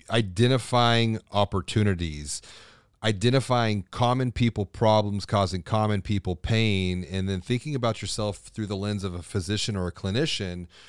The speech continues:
to develop cures and prescriptions. That's one. But two, being able to communicate with clarity those cures or prescriptions to how those cures, prescriptions resolve the pain that people have, both internally, but also externally.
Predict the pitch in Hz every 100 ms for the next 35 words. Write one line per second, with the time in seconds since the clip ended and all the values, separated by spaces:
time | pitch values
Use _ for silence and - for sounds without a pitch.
0 | - - - 104 98 107 104 - - 131
1 | 139 113 98 98 - 247 254 185 135 110
2 | - - 143 123 139 214 131 123 120 -
3 | - - - - - 269 202 156 123 175
4 | 170 151 120 - 135 120 131 277 285 -
5 | 110 107 104 - - 214 294 226 95 85
6 | 98 - - 113 107 95 - 95 101 -
7 | 98 101 95 - 98 85 123 117 107 101
8 | - 117 101 - 98 120 - 101 92 -
9 | - - - 107 85 131 208 214 131 -
10 | 110 98 92 80 104 95 92 95 95 85
11 | 85 101 - 104 92 - 220 262 131 82
12 | 87 92 107 113 110 107 113 143 - -
13 | 95 87 85 101